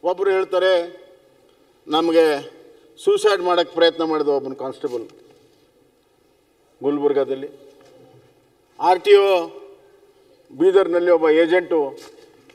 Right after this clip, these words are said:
ನಮಗೆ ಒತ್ತಡ ಮಾಡಿ ವಸೂಲಿ ಮಾಡಕ್ಕೆ ಹೇಳ್ತಾ ಇದ್ದಾರೆ ಅಂತ ಆರ್ ಟಿ ಒ ಇನ್ಸ್‌ಪೆಕ್ಟರ್ ಮೇಲೆ ಒಬ್ಬನು ಕಂಪ್ಲೇಂಟ್ ಕೊಟ್ಟಿದ್ದಾನೆ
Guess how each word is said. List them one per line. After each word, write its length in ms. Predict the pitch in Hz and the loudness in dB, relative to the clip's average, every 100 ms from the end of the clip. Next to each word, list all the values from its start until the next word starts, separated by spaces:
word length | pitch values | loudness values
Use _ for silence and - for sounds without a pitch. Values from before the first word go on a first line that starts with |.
| _ _ _ _ - | _ _ _ _ -8
ನಮಗೆ 320 | 147 151 151 147 135 117 113 156 | -4 2 2 2 0 -4 -4 -4
ಒತ್ತಡ 240 | 185 180 | 0 0
ಮಾಡಿ 320 | 160 160 165 160 135 - - | 2 2 2 0 -4 -10 -10
ವಸೂಲಿ 260 | 139 175 160 | -6 -4 -4
ಮಾಡಕ್ಕೆ 360 | 139 147 147 | -4 -6 -6
ಹೇಳ್ತಾ 200 | 147 143 | -8 -6
ಇದ್ದಾರೆ 320 | 143 139 143 147 - _ _ _ _ _ _ 143 | -8 -6 -8 -10 -14 _ _ _ _ _ _ -12
ಅಂತ 140 | 139 156 120 - _ _ _ _ _ | -4 -4 -4 -16 _ _ _ _ _
ಆರ್ 260 | - 151 156 | -2 -2 0
ಟಿ 120 | 180 180 | 2 2
ಒ 220 | 180 170 170 | 4 2 0
ಇನ್ಸ್‌ಪೆಕ್ಟರ್ 420 | 160 208 - 196 | -2 -2 -2 -2
ಮೇಲೆ 200 | 185 180 | 0 0
ಒಬ್ಬನು 200 | 165 160 | -2 -6
ಕಂಪ್ಲೇಂಟ್ 400 | 151 156 202 185 | -8 -4 -4 -4
ಕೊಟ್ಟಿದ್ದಾನೆ 480 | 175 - 147 143 | -8 -6 -6 -6